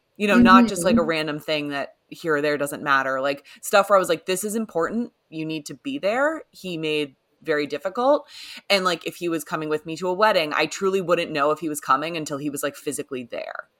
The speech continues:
Speaker 2: Yeah.
Speaker 1: I was, like, talking about that. My, the guy that I'm currently dating is, like, perpetually five minutes early, to the point where, like, sometimes I'm not, like, ready to go. And he's like, "I'm
Speaker 2: <laughs>
Speaker 1: outside." Um,
Speaker 2: <laughs>
Speaker 1: and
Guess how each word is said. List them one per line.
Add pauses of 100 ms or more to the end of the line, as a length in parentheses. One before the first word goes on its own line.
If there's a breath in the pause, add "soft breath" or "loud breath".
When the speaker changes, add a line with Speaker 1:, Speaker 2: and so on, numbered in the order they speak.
(160)
Speaker 2:
Yeah. (540)
Speaker 1:
I
was,
like,
talking
about
that.
My,
the (200)
guy
that
I'm
currently
dating
is,
like, (260)
perpetually
five
minutes
early,
to
the
point
where,
like,
sometimes
I'm
not,
like,
ready
to
go.
And
he's
like,
"I'm
Speaker 2:
<laughs>
Speaker 1:
outside." (460 loud breath)
Um, (100)
Speaker 2:
<laughs>
Speaker 1:
and